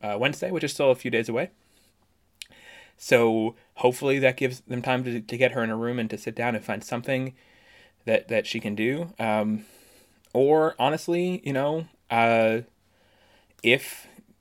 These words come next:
she's not feeling up to participating in the tournament,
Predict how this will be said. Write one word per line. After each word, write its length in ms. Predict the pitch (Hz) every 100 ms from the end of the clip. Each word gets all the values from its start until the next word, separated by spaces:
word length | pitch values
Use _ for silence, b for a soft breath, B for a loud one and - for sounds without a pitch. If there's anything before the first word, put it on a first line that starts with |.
| -
she's 280 | - 135
not 260 | 123 120 -
feeling 300 | - 143 127
up 260 | - 123 - - _
to 480 | - 117 113 117 110
participating 540 | - 127 - 139 127
in 40 | 120
the 80 |
tournament, 580 | 113 - 143 123 127 -